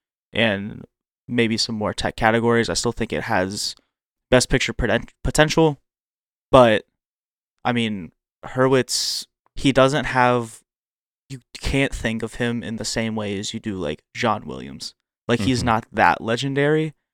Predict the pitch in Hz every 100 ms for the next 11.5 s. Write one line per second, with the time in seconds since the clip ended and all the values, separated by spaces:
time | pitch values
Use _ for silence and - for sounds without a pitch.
0 | _ - 135 139 135 120 95 110 156 92
1 | 120 117 113 - 120 120 120 - 101 -
2 | - 110 117 - _ _ _ - - 127
3 | 139 117 110 92 - 143 - - 139 -
4 | - 135 127 147 143 - 143 131 131 -
5 | 131 127 117 127 117 - 92 104 123 131
6 | _ _ _ _ _ - 120 117 113 117
7 | 117 113 82 123 123 127 131 139 139 -
8 | - 107 90 107 - _ _ _ _ -
9 | 131 127 113 110 107 95 - - _ _
10 | _ - 117 113 - - 123 123 73 107
11 | 110 - - 101 -